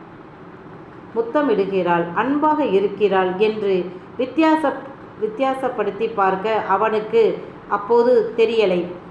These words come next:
ஆனால் அதற்காக சஞ்சீவ் ஒன்றும் முட்டாளும் இல்லை.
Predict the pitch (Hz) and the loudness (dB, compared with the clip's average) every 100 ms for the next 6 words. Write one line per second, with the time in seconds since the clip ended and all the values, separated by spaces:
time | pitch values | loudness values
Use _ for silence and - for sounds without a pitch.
0 | - - 254 254 226 196 196 226 220 254 | -14 -2 2 4 2 2 0 0 0 0
1 | 262 302 349 - - - 233 233 240 294 | 2 0 -2 -4 -14 -8 -4 -4 -2 -2
2 | 240 233 240 214 208 202 277 302 311 269 | 0 0 0 -2 -4 0 2 4 4 4
3 | 220 202 | 2 2